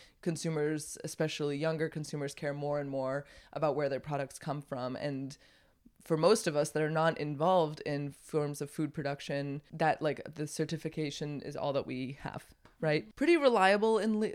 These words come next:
labels. Like, there are some that I think are more trustworthy. Those include things that are, like, organic or demeta certified, things that say certified humane or welfare,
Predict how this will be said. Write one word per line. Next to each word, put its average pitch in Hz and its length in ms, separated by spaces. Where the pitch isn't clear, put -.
labels. 226 520
Like, 175 120
there 175 140
are 262 180
some 226 340
that 185 160
I 160 200
think 170 240
are 160 280
more 156 680
trustworthy. 170 800
Those 170 220
include 170 460
things 165 240
that 151 100
are, 156 100
like, 147 180
organic 165 640
or 156 140
demeta 160 420
certified, 156 760
things 160 200
that 156 120
say 156 120
certified 156 380
humane 170 540
or 143 120
welfare, 151 560